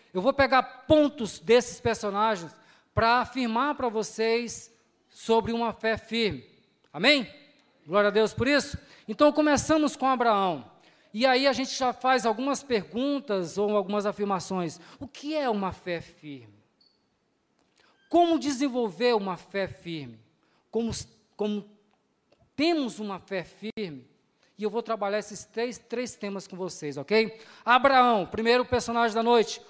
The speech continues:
um homem de fé firme. Por que Abraão foi um homem de fé firme? Porque Abraão lutou contra a sua vontade,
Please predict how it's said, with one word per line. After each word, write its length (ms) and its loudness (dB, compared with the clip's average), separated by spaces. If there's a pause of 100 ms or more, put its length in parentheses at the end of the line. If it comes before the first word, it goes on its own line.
(260)
um 160 4
homem 260 6
de 140 -6
fé 240 0
firme. 560 0 (600)
Por 140 2
que 140 0
Abraão 380 6
foi 240 2
um 100 2
homem 240 0
de 140 -10
fé 280 -4
firme? 540 -8 (800)
Porque 180 -2
Abraão 380 8
lutou 280 6
contra 280 0
a 40 4
sua 200 4
vontade, 680 0